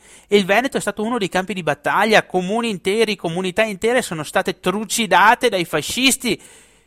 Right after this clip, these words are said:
che si riempivano la voce, come si riempiono la voce adesso i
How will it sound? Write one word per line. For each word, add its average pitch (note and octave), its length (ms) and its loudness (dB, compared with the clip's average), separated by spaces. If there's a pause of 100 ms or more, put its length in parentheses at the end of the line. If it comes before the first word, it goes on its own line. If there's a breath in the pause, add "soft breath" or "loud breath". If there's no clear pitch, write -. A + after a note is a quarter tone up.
(160)
che A3 360 0 (720 soft breath)
si - 180 -6
riempivano F3+ 560 0
la D#3 120 2
voce, A3 680 0
come A3+ 320 6
si - 160 2
riempiono G3+ 640 4
la D#3+ 100 10
voce G3 520 4
adesso D#3+ 1120 4
i G3 500 -2